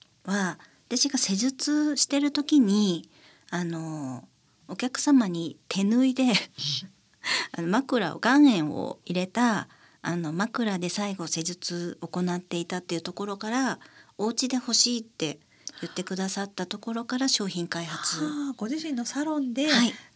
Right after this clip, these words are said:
Speaker 2: 岩塩を入れた、
Speaker 1: うん。
Speaker 2: こう、枕を作って、
Speaker 1: はい。
Speaker 2: それをされてて。
Speaker 1: はい。を施術で、はい、
Speaker 2: ああ。
Speaker 1: 使っていて。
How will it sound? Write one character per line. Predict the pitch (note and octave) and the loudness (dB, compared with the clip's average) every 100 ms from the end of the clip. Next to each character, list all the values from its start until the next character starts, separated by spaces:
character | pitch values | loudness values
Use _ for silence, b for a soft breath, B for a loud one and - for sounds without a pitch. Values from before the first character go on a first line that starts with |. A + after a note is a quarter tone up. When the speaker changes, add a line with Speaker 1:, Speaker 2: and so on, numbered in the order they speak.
| - | -4
Speaker 2:
岩 | B3 C4+ C4+ - - | 0 2 0 -6 -6
塩 | G3+ F#3+ E3+ | 0 0 0
を | F3 | -4
入 | E3+ | -2
れ | F3+ F#3+ | -2 -2
た、 | - - B3+ | -4 0 6
Speaker 1:
う | B3+ B3 | 8 8
ん。 | - - | 4 -6
Speaker 2:
こ | D#3 D#3 | -4 -4
う、 | B B - | B B 0
枕 | C4+ C#4 - | 0 2 -4
を | - | -2
作 | - A3+ - | 2 2 2
っ | F#4+ | -2
て、 | - - - - | -2 -12 -4 0
Speaker 1:
は | A#3+ B3+ | 6 6
い。 | |
Speaker 2:
そ | C4+ | 6
れ | |
を | - - | 0 -8
さ | - B3 | -4 0
れ | C#4+ | 4
て | E4 | 4
て。 | |
Speaker 1:
は | C4 | 6
い。 | - | 4
を | |
施 | A3 | 4
術 | A3 A3 - | 0 -2 2
で、 | |
は | G3+ A#3+ | 4 4
い、 | |
Speaker 2:
あ | B3 | 2
あ。 | |
Speaker 1:
使 | D4 - - | 2 2 0
っ | |
て | A3+ A3 | -2 -2
い | |
て。 | - C4 C#4 A3 | 0 2 2 2